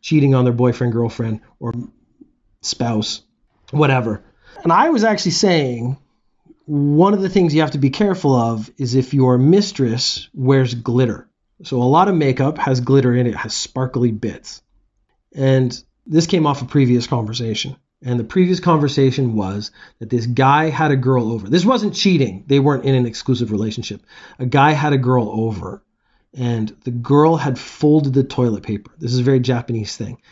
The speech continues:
is you rip the toilet paper off, you wipe what you gotta wipe, and you flush that down.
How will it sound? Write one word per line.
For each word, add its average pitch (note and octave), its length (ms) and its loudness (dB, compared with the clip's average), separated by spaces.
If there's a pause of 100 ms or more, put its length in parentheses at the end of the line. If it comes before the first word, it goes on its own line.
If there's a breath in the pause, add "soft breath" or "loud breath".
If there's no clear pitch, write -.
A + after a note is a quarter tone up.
(180 soft breath)
is A2 320 -8 (220)
you A#2+ 180 -2
rip C#3+ 240 2
the D#3+ 80 -2
toilet C#3 260 2
paper B2+ 320 0
off, A2+ 220 -4
you B2 100 0
wipe B2+ 220 0
what B2+ 100 -4
you C3 60 -4
gotta A#2+ 180 0
wipe, G#2+ 300 0
and A#2 100 -10
you G#2+ 60 -10
flush A2+ 260 -6
that G#2 200 -6
down. A2 200 -6